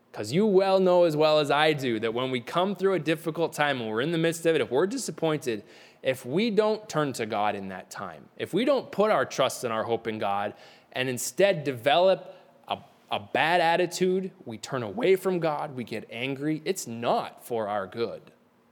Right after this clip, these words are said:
It works wrong responses into our soul.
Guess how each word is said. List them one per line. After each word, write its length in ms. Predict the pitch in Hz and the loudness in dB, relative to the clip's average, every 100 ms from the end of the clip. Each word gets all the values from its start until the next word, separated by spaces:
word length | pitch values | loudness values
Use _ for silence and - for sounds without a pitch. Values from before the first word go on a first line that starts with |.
| _ _ - | _ _ -2
It 220 | 196 117 | -2 0
works 540 | 120 156 156 - - - _ - | 2 2 2 -4 -8 -12 _ -16
wrong 580 | 101 120 180 190 147 101 - _ _ | -4 0 2 2 -2 -6 -18 _ _
responses 680 | 120 - 123 110 98 110 104 | -10 -6 -4 -4 -6 -8 -10
into 240 | 101 104 | -12 -8
our 120 | 95 | -8
soul. 440 | 95 - 98 71 | -8 -12 -12 -12